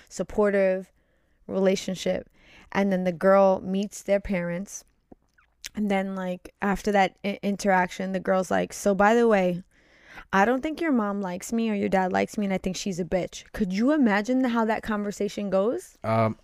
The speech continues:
Speaker 2: I would hope that it doesn't go that way, but here's, here's what I, here's how I feel about that.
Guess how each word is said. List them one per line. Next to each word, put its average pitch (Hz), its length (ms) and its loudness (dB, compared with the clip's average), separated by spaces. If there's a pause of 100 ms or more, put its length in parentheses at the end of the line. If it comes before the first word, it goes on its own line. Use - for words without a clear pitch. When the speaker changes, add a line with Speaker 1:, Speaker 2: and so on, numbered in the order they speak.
(200)
Speaker 2:
I 110 120 0
would 139 160 4
hope 135 260 4
that 131 140 4
it 127 80 0
doesn't 143 240 -2
go 151 160 0
that 160 180 0
way, 175 300 -2 (100)
but 143 380 0
here's, 185 440 0
here's 175 300 0
what 160 140 2
I, 139 240 2
here's 180 320 4
how 160 120 4
I 127 100 2
feel 151 220 0
about 92 260 -2
that. 78 180 -4